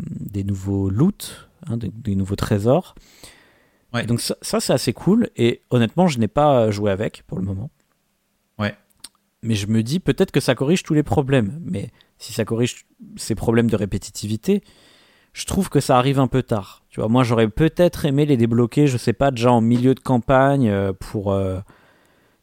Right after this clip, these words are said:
Speaker 1: pour avoir déjà cette variété de contenu, tu vois. Après, je peux comprendre que, tu vois, au début, ça fasse un peu,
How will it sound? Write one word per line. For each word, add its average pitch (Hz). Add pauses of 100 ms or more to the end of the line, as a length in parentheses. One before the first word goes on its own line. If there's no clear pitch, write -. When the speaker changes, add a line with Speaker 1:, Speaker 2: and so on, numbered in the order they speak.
(280)
Speaker 1:
pour 110
avoir 113
déjà 120
cette 113
variété 113
de -
contenu, 110
tu -
vois. 165 (2000)
Après, 101
je -
peux -
comprendre 117
que, 110
tu -
vois, 117
au 110
début, 107
ça 104
fasse 104
un 98
peu, 107